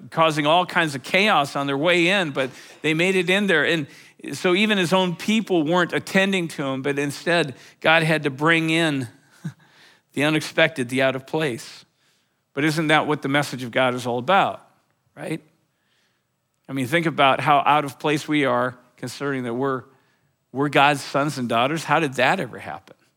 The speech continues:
Talk about being a place where you don't fit in, where you're called by his name, brought into his favor. That's, that's not just surprising. That should be jarring to us.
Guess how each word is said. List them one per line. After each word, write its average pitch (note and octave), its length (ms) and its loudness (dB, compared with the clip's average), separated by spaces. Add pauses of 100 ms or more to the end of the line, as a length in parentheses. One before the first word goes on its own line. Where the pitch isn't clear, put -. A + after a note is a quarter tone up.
(840)
Talk D#3 200 0
about D3 240 2
being D3 200 2
a B2+ 60 0
place D#3 400 -2
where C3+ 80 0
you B2+ 140 0
don't C#3+ 220 0
fit D#3 320 -2
in, A#2+ 480 -2 (880)
where D3 120 2
you're B2+ 120 0
called E3 400 2
by D3+ 200 4
his D3 360 -2
name, C#3+ 580 -4
brought C#3 580 0
into D3 360 -4
his C#3+ 240 -2
favor. C#3 400 -2
That's, C3+ 460 -4 (500)
that's E3 320 2
not G3+ 180 0
just B2 380 -4 (300)
surprising. B2+ 1000 -4 (760)
That D#3 160 0
should D#3+ 240 -4
be B2+ 180 0
jarring A2+ 840 -2 (240)
to G2 220 -10
us. - 420 -18